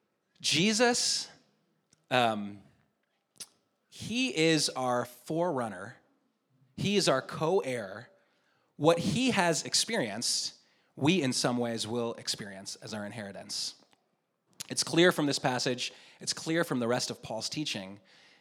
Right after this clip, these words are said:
that what Jesus experienced specifically in his death and resurrection, he is going before us. That means we are going to experience, as children of God,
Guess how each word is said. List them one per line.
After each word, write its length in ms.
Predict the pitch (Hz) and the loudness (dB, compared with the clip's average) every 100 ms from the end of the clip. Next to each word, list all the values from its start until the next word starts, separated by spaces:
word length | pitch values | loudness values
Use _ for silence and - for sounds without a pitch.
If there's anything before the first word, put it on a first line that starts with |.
| - | 0
that 180 | 135 131 | 0 4
what 260 | 135 143 | 4 4
Jesus 440 | - 139 165 160 147 | 2 4 4 4 2
experienced 640 | - - 147 135 123 - | 2 2 2 0 0 -2
specifically 1120 | - - - - - 214 165 117 98 113 139 - _ | -4 -2 -2 0 0 0 -2 -6 -8 -10 -10 -18 _
in 140 | 139 117 | -4 0
his 200 | 123 - | 0 0
death 240 | 113 135 | -4 -4
and 100 | 127 | -2
resurrection, 720 | 120 117 107 135 - 98 101 107 _ _ _ _ _ _ _ _ | -2 0 -2 -2 -4 -6 -10 -18 _ _ _ _ _ _ _ _
he 240 | - 170 175 | -4 0 4
is 300 | 147 156 - | 4 4 0
going 460 | 139 131 160 139 | 0 2 2 2
before 500 | 120 - - 131 123 | -2 -6 -6 -4 -4
us. 480 | 123 131 - - - - _ _ _ - | -6 -8 -8 -6 -10 -18 _ _ _ -2
That 140 | 131 | 2
means 200 | 175 127 | 4 4
we 240 | 110 165 | 0 0
are 540 | 208 139 139 107 104 - - - | 4 6 6 6 0 -8 -18 -4
going 340 | 135 143 147 | 4 4 4
to 320 | 123 - 120 120 | 2 0 0 -2
experience, 840 | 110 - - 151 170 110 101 - | -2 -2 -2 -4 -6 -6 -6 -6
as 300 | - 117 110 | -6 -6 -4
children 380 | - - 131 139 | -2 0 0 -2
of 120 | 151 | -2
God, 360 | 147 135 101 | -2 -2 -2